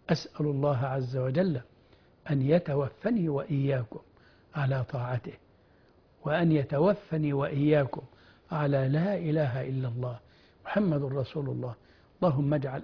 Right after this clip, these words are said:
آخر كلامنا من الدنيا لا إله إلا الله محمد رسول الله.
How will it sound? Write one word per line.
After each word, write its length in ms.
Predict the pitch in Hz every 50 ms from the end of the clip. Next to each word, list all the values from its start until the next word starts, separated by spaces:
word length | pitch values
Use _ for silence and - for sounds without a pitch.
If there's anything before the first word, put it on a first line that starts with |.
| - -
آخر 420 | 175 175 170 - - 160 147 135 131
كلامنا 560 | - - 143 147 180 214 196 160 156 143 139
من 160 | 139 139 139
الدنيا 480 | 135 127 127 135 143 143 131 127 127 - _ _ - - _ _ _ _ -
لا 260 | 147 147 165 175 165
إله 540 | 160 180 135 139 147 143 135 - - 151 143
إلا 180 | 139 131 131 131
الله 360 | 127 127 131 127 127 123 120 - _ _ _ - _ _ _ -
محمد 400 | - - 208 214 196 160 143 139
رسول 420 | 135 131 135 123 - - 147 131 131
الله. 360 | 127 123 123 127 123 120